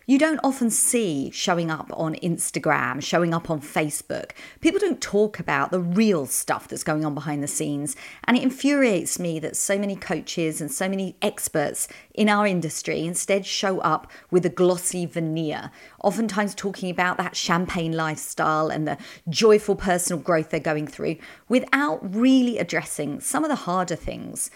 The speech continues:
that may be preventing them showing up in the ways that they desire most. I wrote a really heartfelt email, which if you're on my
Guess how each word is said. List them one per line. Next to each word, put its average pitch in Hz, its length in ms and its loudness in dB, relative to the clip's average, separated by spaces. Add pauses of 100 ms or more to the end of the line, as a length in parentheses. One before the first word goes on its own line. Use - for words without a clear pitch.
(140)
that 214 100 2
may 262 160 4
be 294 140 4
preventing 185 760 4
them 147 120 -4
showing 143 380 -6
up - 180 -10
in 143 60 -6
the 143 60 -6
ways 143 260 -4
that 135 100 -10
they 147 140 -4
desire 139 380 -6
most. - 500 -6 (600)
I 214 140 6
wrote 214 380 8
a 208 80 6
really 208 220 4
heartfelt 180 720 -4
email, 151 420 0
which - 420 -6
if 185 140 0
you're 170 120 4
on 175 80 2
my 165 260 0